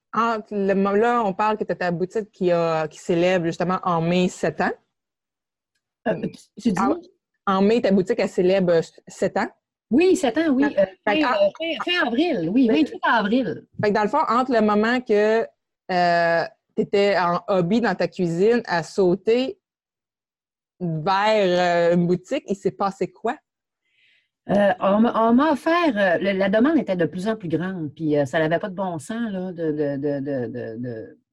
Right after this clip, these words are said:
Speaker 2: tu sais, fa-, fa-, fallait que je prenne une décision, mais là, j'ai dit, euh, je, moi, je pourrais pas faire les deux. Fait que là, je m'étais comme trouvé un emploi. J'ai trouvé un emploi dans un secteur, encore le même genre de secteur, en alimentation.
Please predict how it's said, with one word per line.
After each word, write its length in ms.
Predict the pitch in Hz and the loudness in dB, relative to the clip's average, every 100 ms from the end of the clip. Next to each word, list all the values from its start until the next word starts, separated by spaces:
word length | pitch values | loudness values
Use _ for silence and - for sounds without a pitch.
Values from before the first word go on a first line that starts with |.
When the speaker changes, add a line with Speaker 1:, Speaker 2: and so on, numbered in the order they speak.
| _ _ _ _ _ _ _ _ _ _ _ - | _ _ _ _ _ _ _ _ _ _ _ -10
Speaker 2:
tu 100 | 202 | -4
sais, 60 | |
fa-, 240 | 185 190 226 | -2 0 -2
fa-, 240 | - 165 | 0 0
fallait 260 | 160 605 605 | 2 0 2
que 120 | - | 0
je 120 | 165 | -4
prenne 180 | - 208 | -6 -8
une 140 | 403 175 | -6 -6
décision, 500 | 165 - 160 180 349 | -8 -6 -4 -2 0
mais 120 | 269 | 0
là, 120 | 180 220 | 0 -4
j'ai 180 | 190 | -2
dit, 260 | 160 165 170 | -4 -2 0
euh, 440 | 156 156 147 135 143 | 0 0 -2 -4 -10
je, 80 | - | -8
moi, 160 | 185 208 | -8 -8
je 80 | |
pourrais 180 | - 180 | -4 -2
pas 120 | 202 | -2
faire 200 | 226 185 | -2 -2
les 140 | 170 147 | -2 -4
deux. 100 | 156 | -6
Fait 140 | 160 | -8
que 80 | 160 | -6
là, 60 | 214 | -4
je 60 | |
m'étais 180 | 214 196 | -2 -2
comme 180 | 294 320 | -2 -2
trouvé 220 | - 269 | 0 0
un 60 | 294 | 2
emploi. 420 | 208 147 151 151 _ _ - | -2 -6 -8 -10 _ _ -16
J'ai 180 | 180 165 | -16 -14
trouvé 200 | - 240 | -4 -2
un 160 | 240 | 0
emploi 340 | 185 160 185 202 | -2 -4 -4 -4
dans 260 | 208 165 | -2 0
un 80 | 160 | -2
secteur, 440 | 147 160 - 185 165 | -2 -6 -2 -2 0
encore 340 | 151 - 175 | -2 -2 -2
le 120 | 151 | 0
même 180 | 151 175 | -2 -4
genre 260 | 156 175 160 | -4 -6 -6
de 80 | |
secteur, 460 | 151 143 - 170 220 | -6 -8 -4 -4 -4
en 100 | 156 | -4
alimentation. 800 | 151 147 156 156 143 127 - 196 | -2 0 -2 -4 -6 -6 -6 -10